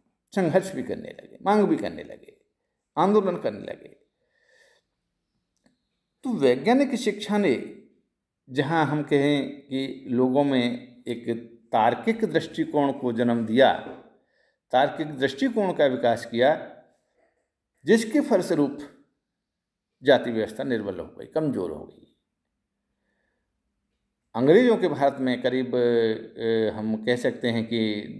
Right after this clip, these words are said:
डेढ़ सौ वर्षों के शासन के कारण भारत में पश्चिमी सभ्यता एवं जो संस्कृति का संपर्क हुआ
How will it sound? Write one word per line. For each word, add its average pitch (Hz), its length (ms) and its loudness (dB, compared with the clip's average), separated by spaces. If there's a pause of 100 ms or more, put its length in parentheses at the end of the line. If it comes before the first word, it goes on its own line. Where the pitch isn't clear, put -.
(140)
डेढ़ 170 220 6
सौ 254 180 2
वर्षों 147 360 0
के 127 100 -8
शासन 117 340 -4
के 110 160 -8
कारण 120 400 0 (1700)
भारत 160 360 4
में 147 480 -2 (580)
पश्चिमी 113 340 -4
सभ्यता 127 680 2 (840)
एवं 123 280 -2
जो 117 100 0
संस्कृति 123 640 -4
का - 400 0
संपर्क 117 640 -2
हुआ 123 200 4